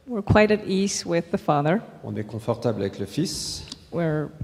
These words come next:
Speaker 1: okay also with the Son.
Speaker 2: Mais avec le Saint-Esprit, un peu moins.
Speaker 1: A bit less, though, with the Holy Spirit.
Speaker 2: Vous êtes d'accord ou pas forcément ?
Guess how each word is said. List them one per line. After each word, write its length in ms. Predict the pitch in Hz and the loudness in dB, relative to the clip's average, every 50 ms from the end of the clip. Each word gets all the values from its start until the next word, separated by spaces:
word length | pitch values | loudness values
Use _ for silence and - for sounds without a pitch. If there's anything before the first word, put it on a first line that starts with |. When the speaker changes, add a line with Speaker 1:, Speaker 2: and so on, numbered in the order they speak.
| - - | -6 -6
Speaker 1:
okay 340 | 165 165 - 196 175 175 170 | -6 0 4 4 6 6 6
also 300 | 160 165 160 - 180 175 | 6 4 4 2 2 4
with 360 | 160 165 165 165 - - - - - - - | 4 4 2 2 -2 -10 -18 -20 -14 -4 -2
the 60 | 185 | -2
Son. 500 | - - - 175 160 156 160 175 220 220 - - - - - - - - | 2 4 6 6 6 6 6 4 2 2 -2 -8 -14 -18 -20 -20 -14 -10
Speaker 2:
Mais 80 | 110 101 | -8 -4
avec 240 | 101 110 113 - | -4 -4 -4 -2
le 60 | 117 113 | -4 -2
Saint-Esprit, 880 | - 127 123 - 127 120 - - - - - 143 151 156 151 151 - - - - | -2 -4 -4 -2 -4 -4 -4 -6 -10 -6 -4 -2 -2 -2 -4 -6 -12 -14 -8 -8
un 80 | 127 | -6
peu 140 | 113 - 143 | -2 -2 0
moins. 180 | 127 117 90 - - - - - - - - - - _ | 0 0 -2 -4 -6 -12 -18 -18 -20 -20 -20 -20 -6 _
Speaker 1:
A 40 | 196 | 2
bit 200 | 185 208 202 - | 2 2 2 4
less, 280 | 190 165 165 165 - - | 4 4 4 4 2 0
though, 160 | - 160 165 | 0 2 2
with 200 | 156 151 160 - | 2 0 -2 -2
the 120 | - 170 | 0 0
Holy 180 | 165 156 151 170 | 0 2 2 0
Spirit. 360 | - - - 170 160 151 - - - - - - - - - - - _ _ _ _ - _ _ _ _ - _ - - - - - - _ _ _ 170 165 - _ _ _ - - - 143 131 | -2 -2 0 0 0 0 -2 -6 -14 -20 -20 -20 -20 -20 -20 -20 -20 _ _ _ _ -20 _ _ _ _ -20 _ -20 -20 -20 -20 -20 -20 _ _ _ -20 -20 -20 _ _ _ -20 -20 -18 -16 -8
Speaker 2:
Vous 80 | 123 117 | -6 -6
êtes 80 | 110 107 | -4 -2
d'accord 500 | 110 107 - 131 131 151 - - - - | -4 -2 0 -2 -2 -2 -4 -8 -14 -16
ou 20 | - | -14
pas 180 | - - 107 | -8 -6 -6
forcément ? 460 | 101 - 113 107 - 120 107 117 135 | -6 -6 -10 -8 -6 -6 -6 -6 -8